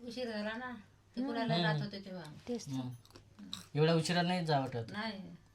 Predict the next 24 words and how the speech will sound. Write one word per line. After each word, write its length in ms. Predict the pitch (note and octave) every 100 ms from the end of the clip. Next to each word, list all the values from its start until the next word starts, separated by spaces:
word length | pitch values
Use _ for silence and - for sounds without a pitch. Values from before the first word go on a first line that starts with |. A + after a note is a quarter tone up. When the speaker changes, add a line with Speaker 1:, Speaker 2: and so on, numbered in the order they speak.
| - - - - - D3
Speaker 3:
परत 260 | C#3+ C#3+
या, 260 | C#3+ C#3 C3+
आणखी 240 | C3+ C#3
स्वयंपाक 360 | - B2+ B2+ A#2+
करा. 260 | B2 A#2+
Speaker 1:
हो. 160 | A#2 - G3+ F#3+ - - -
Speaker 3:
आणि 180 | C#3+ D#3
काल 220 | D3 E3
काय 180 | D#3 F3
झालेला 280 | E3 E3 E3
होता 140 | E3
विशेष 260 | D#3+ D3 D#3+
प्रोग्राम? 400 | - C#3+ D3 D#3 D#3 _ - - - - -
Speaker 2:
कशा? 260 | A#3+ G#3+ A#3+ C#4
हा, 260 | G#3 A3 G#3+ G#3 -
अॅनिव्हर्सरी. 760 | B3+ B3+ B3+ B3 C#4 - - - - _ _ - -
Speaker 3:
हम्म. 540 | C#3+ E3+ E3+ C#3+ B2 A#2 A#2 - -
Speaker 2:
हम्म. 100 | G#3+ G3+ - _ D3+
Speaker 3:
तो 40 |
परवाच्या 340 | D#3 E3 F3
दिवसचा 260 | E3 D#3 D3
होता, 200 | C3 D3+ - - - - - _ - -
अॅनिव्हर्सरी 460 | C3+ D3+ D3+ D3+ D3+
दादाची 440 | C#3+ C#3+ C#3 F3